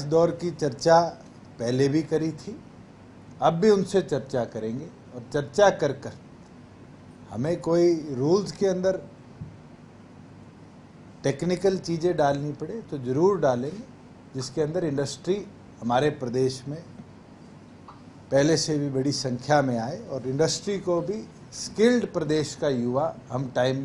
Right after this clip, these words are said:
मैनर के अंदर दे पाए। और उसके लिए जैसे पहले हमने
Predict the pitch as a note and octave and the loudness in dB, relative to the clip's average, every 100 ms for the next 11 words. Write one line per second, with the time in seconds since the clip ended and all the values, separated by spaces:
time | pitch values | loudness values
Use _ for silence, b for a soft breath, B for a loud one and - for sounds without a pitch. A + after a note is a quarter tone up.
0 | C3 B2+ B2 A#2 - A2+ A2+ - A2+ A2+ | -2 -2 -2 -4 -4 -6 -6 -8 -6 -8
1 | G#2+ - - - - - - - - - | -8 -12 -18 -20 -20 -20 -20 -20 -20 -20
2 | - - - - - - - - - - | -20 -20 -20 -20 -16 -16 -18 -20 -20 -20
3 | - - - B2+ C#3 C3 - E3 E3 F3 | -20 -10 2 4 4 0 -4 -2 2 0
4 | F3 - - - - - - - - - | -2 -12 -20 -20 -20 -20 -20 -20 -20 -20
5 | - - - - B2+ C#3 E3 D#3+ C#3 D#3+ | -20 -20 -20 -8 -2 0 0 0 0 4
6 | E3 C#3+ B2+ C3+ | 4 4 2 -4